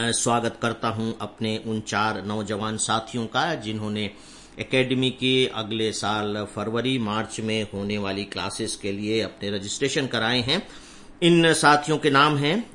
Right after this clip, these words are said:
अरविंद कुमार मिश्रा, आ, आप इलाहाबाद से हैं, विमलेश राजपूत, आप इंदौर, मध्य प्रदेश से हैं, दीपक सिंह, आप अमेठी, उत्तर प्रदेश से हैं और पीयूष कुमार, आ, सिकंदरा से हैं।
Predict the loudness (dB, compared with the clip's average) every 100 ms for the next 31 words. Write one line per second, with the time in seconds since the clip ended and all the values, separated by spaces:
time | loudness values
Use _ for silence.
0 | -2 2 4 2 0 0 -2 0 0 4
1 | 4 4 2 0 0 -2 0 0 0 -6
2 | -12 -6 -4 -2 -2 -4 -2 -2 4 4
3 | 4 0 2 2 -2 -8 -20 -20 -10 0
4 | 4 6 8 8 8 4 -4 -2 2 4
5 | 2 0 -4 0 0 -4 -18 -20 -6 -4
6 | 0 0 0 0 0 -2 -4 -4 -2 0
7 | 0 0 -2 0 0 -2 -10 -20 -20 -12
8 | -2 2 2 4 2 2 0 2 2 0
9 | -6 -16 -12 0 0 0 -4 -2 0 0
10 | 0 -6 -4 -6 -4 -2 0 2 2 2
11 | 2 2 -2 -12 -20 -20 -20 -20 -18 -16
12 | -8 -8 -4 -2 0 2 0 -2 -12 -4
13 | 2 6 6 4 -2 -14 -18 -6 -4 -2
14 | -2 -2 -4 -2 -4 -4 -8 -10 -14